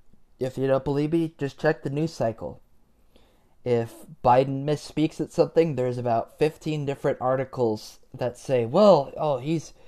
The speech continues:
he's not, not in the right frame of mind. He's, he's this, he's that." And honestly, you look at what he said, and it's, it's a pretty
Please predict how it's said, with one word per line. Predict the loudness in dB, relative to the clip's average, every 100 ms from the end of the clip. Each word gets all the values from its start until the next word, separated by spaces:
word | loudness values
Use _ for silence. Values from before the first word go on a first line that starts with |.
| -20 -6
he's | -2 0
not, | 2 4 2 0
not | 0 2
in | 2
the | 4
right | 4 6
frame | 4 4
of | 4
mind. | 2 2 0
He's, | -4 -4 -10 -2
he's | 0 2
this, | 2 0
he's | -2 -2 0
that." | 4 4 2 -4 -20 -20 -20 -20 -20 -20 -20 -6
And | -2 0 0 -4 -8 -18 -20 -20 -20 -20 -18 -6
honestly, | 0 2 0 -4 -6
you | -4 -4
look | -4 -4
at | -6
what | -6 -6
he | -8
said, | -4 -2 0
and | 0 -2
it's, | -4 -6 -16 -20 -20 _ -20 _ -14
it's | -12 -12
a |
pretty | -14 -8 -4 -2 -4 -6